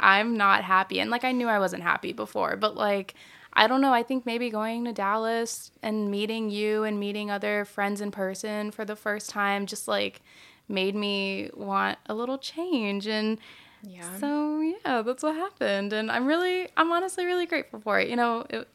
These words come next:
Speaker 1: you know, it's obviously hard to have such drastic change in your life, but I think it leads to some really amazing things also.
Speaker 2: It does.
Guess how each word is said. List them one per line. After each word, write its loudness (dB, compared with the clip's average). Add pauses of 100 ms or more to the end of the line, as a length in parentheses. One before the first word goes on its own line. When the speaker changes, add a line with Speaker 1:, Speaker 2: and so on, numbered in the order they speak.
(100)
Speaker 1:
you -2
know, -2
it's -8
obviously -2
hard 0
to -2
have 0
such -6
drastic -2
change -4
in -6
your -4
life, -2
but 0
I 0
think -6
it -4
leads -6
to -2
some -6
really 0
amazing -4
things -10
also. -6
Speaker 2:
It -12
does. -12